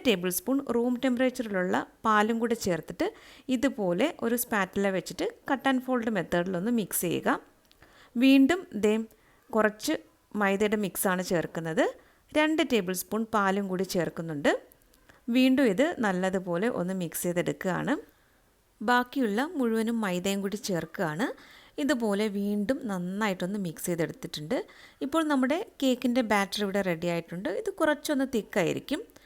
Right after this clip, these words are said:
ഞാനിവിടെ ഏഴ് ഇഞ്ചിൻ്റെ കേക്ക് ടിന്നാണ് എടുത്തിട്ടുള്ളത്. ബേക്കിംഗ് പേപ്പറൊക്കെ ഒന്ന് ലൈൻ ചെയ്ത് വെച്ചിട്ടുണ്ട്. ദേ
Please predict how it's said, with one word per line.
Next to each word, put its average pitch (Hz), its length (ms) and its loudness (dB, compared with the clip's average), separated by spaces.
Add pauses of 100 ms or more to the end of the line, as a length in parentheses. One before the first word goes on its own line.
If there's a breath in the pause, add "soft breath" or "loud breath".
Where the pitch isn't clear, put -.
(380 loud breath)
ഞാനിവിടെ 311 320 2 (200)
ഏഴ് 269 240 4
ഇഞ്ചിൻ്റെ 247 320 2 (100)
കേക്ക് 214 260 0
ടിന്നാണ് 214 400 0
എടുത്തിട്ടുള്ളത്. 170 560 -4 (560 loud breath)
ബേക്കിംഗ് 214 360 2
പേപ്പറൊക്കെ 180 540 -2
ഒന്ന് 180 200 -2
ലൈൻ 160 180 -2 (100)
ചെയ്ത് 175 260 -2
വെച്ചിട്ടുണ്ട്. 147 500 -6 (1080 soft breath)
ദേ 254 60 4